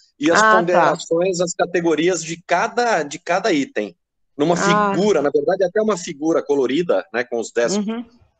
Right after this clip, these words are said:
Speaker 1: os dez critérios, os pesos que a gente deu pra cada critério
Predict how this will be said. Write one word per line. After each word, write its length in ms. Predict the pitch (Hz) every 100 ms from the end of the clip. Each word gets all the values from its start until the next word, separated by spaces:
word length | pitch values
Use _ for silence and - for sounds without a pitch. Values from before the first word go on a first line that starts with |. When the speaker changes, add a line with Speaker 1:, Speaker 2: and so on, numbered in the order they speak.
| -
Speaker 1:
os 80 | -
dez 260 | 135 151 -
critérios, 1120 | 143 123 - 117 127 147 185 202 - - _ _ _
os 220 | 139 131
pesos 920 | - 139 151 190 190 202 175 - - -
que 80 |
a 20 | 110
gente 300 | 120 113 107
deu 240 | 107 127
pra 180 | - 123
cada 280 | - 107 107
critério 760 | 113 110 107 117 143 170 196